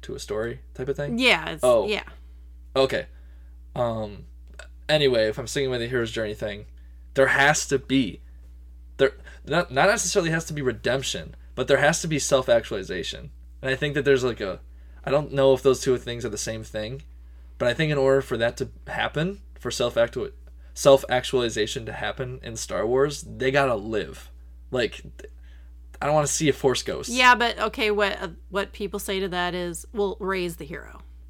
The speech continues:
Speaker 1: Okay, but if we're talking about Kylo Ren right now being the hero, that's what I'm saying. If we are going to look at this this way,
Speaker 2: I know, but a lot
Speaker 1: you
Speaker 2: of
Speaker 1: have
Speaker 2: people
Speaker 1: to
Speaker 2: don't
Speaker 1: look at it
Speaker 2: believe
Speaker 1: that
Speaker 2: that.
Speaker 1: way.
Speaker 2: A lot of people don't believe it. They believe that Rey is the hero of this trilogy.
Speaker 1: Oh, and they think
Speaker 2: and
Speaker 1: he's gonna
Speaker 2: she's
Speaker 1: die.
Speaker 2: on the hero's journey, or heroine's journey, depending upon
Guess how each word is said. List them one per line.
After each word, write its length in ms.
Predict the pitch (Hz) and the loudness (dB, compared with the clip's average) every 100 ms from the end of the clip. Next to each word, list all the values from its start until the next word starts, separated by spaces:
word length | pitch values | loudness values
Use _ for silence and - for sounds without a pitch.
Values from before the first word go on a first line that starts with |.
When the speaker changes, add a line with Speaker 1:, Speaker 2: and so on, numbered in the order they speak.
| - - - - | -20 -20 -18 0
Speaker 1:
Okay, 200 | 170 208 | 6 10
but 120 | 170 135 | 10 8
if 100 | 143 | 6
we're 120 | 147 | 4
talking 240 | 147 143 | 4 4
about 160 | 131 113 | 2 4
Kylo 240 | 127 120 | 4 2
Ren 100 | 104 - | 2 -2
right 120 | 135 | -2
now 140 | 147 | -2
being 220 | 131 127 123 | 0 -2 -2
the 40 | |
hero, 360 | 135 147 165 170 | -2 0 -2 0
that's 180 | 147 151 | 6 6
what 60 | 156 | 4
I'm 60 | 131 | 2
saying. 220 | 127 98 | 0 -2
If 120 | 110 | 0
we 160 | 117 135 | 6 8
are 100 | 139 | 8
going 240 | 139 139 | 4 0
to 80 | 135 | -2
look 240 | - 110 | -4 -2
at 100 | 143 | -2
this 400 | 170 175 - - - | -2 -2 -4 -12 -4
this 200 | 143 147 | -4 -2
way, 260 | 160 175 170 | -2 -2 0
Speaker 2:
I 100 | 277 | 2
know, 100 | 262 | 4
but 100 | 220 | 4
a 60 | |
lot 140 | 202 202 | 4 6
Speaker 1:
you 80 | |
Speaker 2:
of 20 | 147 | 6
Speaker 1:
have 100 | 170 | 4
Speaker 2:
people 80 | 180 | 4
Speaker 1:
to 60 | |
Speaker 2:
don't 80 | 165 | 4
Speaker 1:
look 120 | 180 - | 4 6
at 40 | |
it 20 | |
Speaker 2:
believe 140 | 143 302 | 4 6
Speaker 1:
that 160 | 117 | 4
Speaker 2:
that. 80 | - | 6
Speaker 1:
way. 260 | 180 151 - - | 4 4 -2 -4
Speaker 2:
A 100 | 220 | 2
lot 220 | 220 208 | 2 2
of 60 | |
people 220 | - 180 180 | 0 -8 -6
don't 180 | 190 175 | -6 -6
believe 300 | 175 262 190 | -4 -4 -4
it. 100 | 165 | -6
They 100 | 180 | -6
believe 440 | 175 175 180 170 | -4 -2 -2 -2
that 220 | 170 180 - | -4 -6 -6
Rey 340 | 160 185 185 202 | -6 -2 0 0
is 160 | 214 | 0
the 100 | 226 | -6
hero 420 | - 185 180 190 180 | -4 -2 -2 -4 -4
of 280 | 180 165 | -8 -8
this 160 | 180 214 | -8 -8
trilogy. 600 | - 185 175 156 160 165 147 | -8 -6 -6 -8 -8 -2 6
Speaker 1:
Oh, 260 | 139 131 | 8 8
and 100 | 123 | 6
they 60 | 120 | 0
think 80 | 113 | 0
Speaker 2:
and 100 | 185 | -2
Speaker 1:
he's 180 | 110 117 | 0 0
gonna 120 | 254 | 2
Speaker 2:
she's 220 | 262 262 | 6 6
Speaker 1:
die. 60 | 233 | 6
Speaker 2:
on 180 | 220 202 | 4 2
the 60 | |
hero's 400 | 226 226 196 180 | -2 -2 -4 -4
journey, 240 | - 170 185 | -8 -10 -8
or 200 | 185 185 | -6 -6
heroine's 480 | 185 180 170 165 - | -6 -6 -6 -8 -8
journey, 260 | 170 160 | -8 -8
depending 400 | 156 160 160 156 | -10 -10 -10 -10
upon 420 | 160 160 151 160 | -12 -12 -12 -12